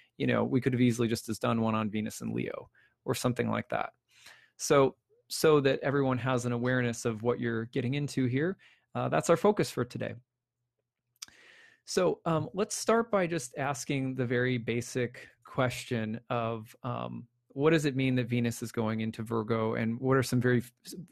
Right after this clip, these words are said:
in-, initiation, uh, initi-, initial things that we can say about this placement? Um, first of all, Venus entering Virgo means that Venus is moving into a Mercury-ruled sign. It's not just a Mercury-ruled sign, it's the sign of Mercury's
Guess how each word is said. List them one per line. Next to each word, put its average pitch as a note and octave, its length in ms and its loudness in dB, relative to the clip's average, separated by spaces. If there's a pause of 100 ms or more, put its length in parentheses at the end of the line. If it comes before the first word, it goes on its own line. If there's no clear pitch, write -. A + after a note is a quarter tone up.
in-, D3+ 280 2
initiation, C3+ 760 2
uh, C3 80 -2 (120)
initi-, C#3 400 0 (380)
initial D3 360 4
things A#2+ 300 -2
that A#2+ 80 0
we B2 140 0
can A#2+ 160 -2
say A2 320 -2
about A2+ 340 0
this - 160 -8
placement? A#2+ 560 -2 (720)
Um, D3 260 0 (280)
first A3+ 300 0
of - 80 -8
all, - 400 0 (600)
Venus E3 420 0
entering C#3+ 380 0
Virgo A#2+ 340 2
means A#2+ 240 0
that A#2+ 140 -4
Venus A#2+ 340 -2
is A#2+ 140 -4
moving A#2 340 -2
into A2+ 640 -2
a A2+ 80 -2
Mercury-ruled A2 800 -2
sign. G#2 380 -8 (280)
It's - 140 -8
not F3+ 180 2
just C3+ 380 2
a - 20 2
Mercury-ruled A#2+ 800 0
sign, F3+ 340 -2
it's - 180 -6
the C3+ 100 -2
sign C3 340 0
of A#2+ 100 0
Mercury's A#2+ 640 0